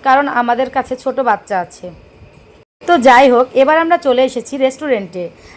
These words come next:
আর এখানে এসেই তো দেখা হয়ে গেল ভাইরাল সেই রিপন মিয়ার সাথে, তাই আমরা রিপন মিয়ার সাথে ছবি তুলে নিলাম। আর ঘুরতে ঘুরতে প্রায় সন্ধ্যা হয়ে গেছে, তাই আমরা আর বেশি দেরি না করে আইসক্রিম খেয়ে বাসায় রওনা দিব।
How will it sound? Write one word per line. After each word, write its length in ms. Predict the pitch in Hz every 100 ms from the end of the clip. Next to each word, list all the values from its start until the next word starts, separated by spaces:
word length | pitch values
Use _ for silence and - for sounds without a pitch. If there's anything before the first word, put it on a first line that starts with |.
| -
আর 160 | 285
এখানে 300 | 262 233 302 320 254
এসেই 220 | 285 311
তো 100 | 294
দেখা 300 | 226 220 269
হয়ে 200 | 262 269
গেল 220 | 269 269
ভাইরাল 440 | 220 214 220 240 254
সেই 240 | 277 269
রিপন 280 | 233 220 240
মিয়ার 260 | 226 202 190
সাথে, 240 | 190 185 180 165 _ _ _ _ _ _ _ _ _ - -
তাই 180 | 285 294
আমরা 220 | 262 269
রিপন 280 | 269 285 294
মিয়ার 240 | 302 294 285
সাথে 260 | 247 - 262 311 -
ছবি 240 | 277 277
তুলে 260 | 277 254 226
নিলাম। 280 | 190 175 165 - - - _ _ _ _ - -
আর 120 | 302
ঘুরতে 320 | 226 285 -
ঘুরতে 260 | 320 311 349
প্রায় 240 | - 311 311
সন্ধ্যা 360 | 262 233 254
হয়ে 220 | 247 247 262
গেছে, 280 | 226 - 254 - - -
তাই 160 | 277 294
আমরা 220 | 311 302
আর 80 | 311
বেশি 280 | 240 233 277
দেরি 240 | 240 262 294
না 60 |
করে 300 | 277 220 208 269 - - -
আইসক্রিম 440 | 254 277 - 320
খেয়ে 180 | 285 277
বাসায় 340 | 254 226 285 330
রওনা 260 | 254 226
দিব। 200 | 190 175